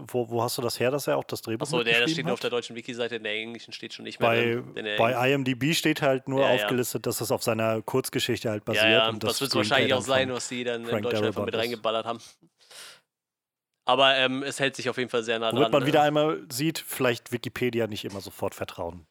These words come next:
Speaker 1: bei allem, was da steht.
Speaker 2: Ja, ich vertraue auch I M D B nicht wie du auch nicht. <laughs>
Speaker 1: <laughs>
Speaker 2: Also von daher.
Speaker 1: Ja, das stimmt allerdings. Aber ich vertraue, sag ich mal,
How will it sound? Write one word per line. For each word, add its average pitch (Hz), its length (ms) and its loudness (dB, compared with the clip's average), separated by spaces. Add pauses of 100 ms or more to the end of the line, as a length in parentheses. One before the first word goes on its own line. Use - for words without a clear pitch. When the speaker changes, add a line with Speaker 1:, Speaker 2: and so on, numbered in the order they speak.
(120)
Speaker 1:
bei 110 100 -12
allem, 92 160 -12
was 87 140 -10
da - 100 -6
steht. - 420 -6
Speaker 2:
Ja, 113 220 2
ich 113 100 -2
vertraue 120 280 -2
auch 113 80 -6
I 120 60 -2
M 120 100 -4
D 120 80 -8
B 127 160 -8
nicht 117 180 -8
wie 117 60 -6
du 117 160 -4
auch 117 180 -4
nicht. - 200 -12
<laughs> - 340 0
Speaker 1:
<laughs> - 520 0
Speaker 2:
Also - 220 -10
von 117 180 -10
daher. 113 140 0
Speaker 1:
Ja, 143 140 6
das 135 160 0
stimmt 113 240 -2
allerdings. 104 340 -2
Aber 123 160 2
ich 117 80 0
vertraue, 131 380 2
sag 131 100 2
ich 113 80 -4
mal, 123 340 2